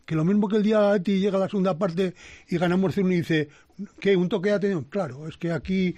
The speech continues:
se prima la competitividad y tal. Y llega el partido del Mallorca y dice, "Bueno, lo tengo que mirar a ver qué ha pasado". Porque sí, sí, sí hemos llegado muy arriba,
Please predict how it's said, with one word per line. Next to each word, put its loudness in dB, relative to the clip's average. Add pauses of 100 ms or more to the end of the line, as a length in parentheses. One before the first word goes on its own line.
(380)
se -6
prima 0
la 2
competitividad 0
y -4
tal. -2 (260)
Y -4
llega 2
el 2
partido 2
del 2
Mallorca 2
y 0
dice, -2 (140)
"Bueno, 2
lo 0
tengo 0
que -2
mirar 2
a 0
ver -4
qué -2
ha -2
pasado". -6 (580)
Porque -2
sí, 4
sí, 2
sí 0
hemos 4
llegado 2
muy 2
arriba, 2